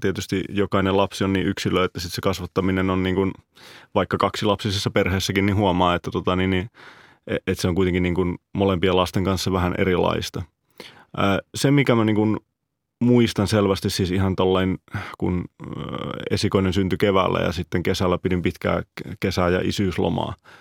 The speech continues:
Niin mä muistan, että mä ajattelin siinä jo, ö, makoillessani lattialla ja katsellessani vauvaa, että on jännä, että on tavallaan ainut aito elämän kokemus mulla. Siis siinä mielessä, että tää muuttaa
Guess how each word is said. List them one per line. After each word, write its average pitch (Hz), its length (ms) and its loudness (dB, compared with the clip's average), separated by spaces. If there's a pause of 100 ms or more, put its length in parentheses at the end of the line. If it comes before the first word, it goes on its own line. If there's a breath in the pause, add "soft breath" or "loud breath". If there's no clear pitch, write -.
(320 loud breath)
Niin 107 80 0
mä 113 60 2
muistan, 135 240 2
että 123 120 0
mä 127 60 4
ajattelin 120 420 0 (500)
siinä 117 240 2
jo, 120 160 4 (200)
ö, 78 100 0 (400)
makoillessani 117 720 2
lattialla 101 560 2
ja 92 60 4
katsellessani 104 600 0
vauvaa, 107 360 2
että 107 160 -2
on 127 80 0
jännä, 151 260 0
että - 180 -2
on 113 60 0
tavallaan 143 400 0
ainut 156 360 0 (240)
aito 135 480 0
elämän 92 520 2
kokemus - 640 -6
mulla. - 340 -4 (520 loud breath)
Siis - 200 0
siinä 135 160 4
mielessä, 107 360 2
että - 140 -2
tää 143 200 2
muuttaa 113 680 0